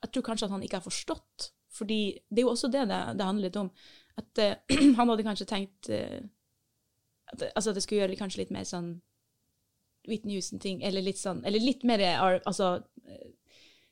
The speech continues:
for jeg har en veldig sånn sjelfull stemme, så det, <clears throat> jeg kan synge sånne sanger bra, sånn I Will Always Love You, men det var ikke det jeg ville gjøre. Jeg ville lage noe helt annet, som er bare sånn, det er veldig sånn artsy-partsy på en måte. Så jeg tror det tok lang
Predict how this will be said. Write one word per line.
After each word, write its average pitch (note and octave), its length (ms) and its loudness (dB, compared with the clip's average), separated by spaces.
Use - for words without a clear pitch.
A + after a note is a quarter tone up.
for C4 100 6
jeg A#3 80 8
har A#3 80 4
en G#3+ 80 2
veldig G3 140 2
sånn G3 160 -2
sjelfull G3 520 -2
stemme, G#3 460 0
så - 200 0
det, - 80 -6
<clears throat> B3 180 8
jeg G#3+ 100 2
kan A3 160 2
synge A3 360 0
sånne G3 300 -2
sanger F3+ 380 -4
bra, F3+ 240 0
sånn F#3 160 -4
I F#3 140 -2
Will G3 140 -2
Always F#3+ 200 -4
Love F#3+ 160 -4
You, G3 160 -4
men G3+ 160 0
det G#3 80 0
var G3+ 80 0
ikke G3+ 120 -6
det G3+ 100 -2
jeg F#3+ 80 -6
ville G3 160 -4
gjøre. G3 180 0
Jeg F#3+ 120 -2
ville F#3+ 180 0
lage F#3 260 -2
noe F#3 160 -2
helt E4 280 8
annet, F3 300 0
som G3 280 2
er F#3+ 200 0
bare F3 200 -2
sånn, E3+ 260 -8
det G#3 120 -2
er G3 40 2
veldig F#3 200 2
sånn E3 280 -4
artsy-partsy - 920 0
på - 60 -10
en C#3+ 60 -8
måte. E3+ 240 -6
Så G3+ 200 0
jeg G3+ 100 -10
tror C4 140 2
det B3 100 -4
tok C#4+ 180 -4
lang D#4 240 4